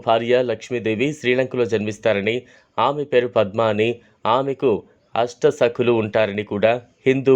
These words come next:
పురాణాలు చెబుతున్నాయి. పుట్టుకతోనే కల్కి దైవాంశ సంభూతుడిగా కనిపిస్తాడని, ప్రత్యేక శక్తులు చూపిస్తాడని, తన లక్ష్యమేంటో సూటిగా తెలిసిన వ్యక్తిగా శక్తివంతంగా ఎదుగుతాడని అంటారు. కల్కి ప్రతి కలియుగంలో ఏమీ రాడని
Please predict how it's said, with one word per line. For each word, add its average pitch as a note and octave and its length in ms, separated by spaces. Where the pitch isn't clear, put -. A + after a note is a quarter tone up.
పురాణాలు A#2 480
చెబుతున్నాయి. A2+ 500
పుట్టుకతోనే F3+ 540
కల్కి C3 320
దైవాంశ C#3 440
సంభూతుడిగా B2 540
కనిపిస్తాడని, A2+ 580
ప్రత్యేక D#3 360
శక్తులు C3+ 420
చూపిస్తాడని, A2+ 600
తన C3+ 100
లక్ష్యమేంటో B2+ 520
సూటిగా B2+ 360
తెలిసిన A2+ 380
వ్యక్తిగా A#2 360
శక్తివంతంగా B2+ 680
ఎదుగుతాడని A#2+ 560
అంటారు. G#2 320
కల్కి D#3+ 320
ప్రతి C3+ 260
కలియుగంలో B2+ 540
ఏమీ B2 260
రాడని A2+ 320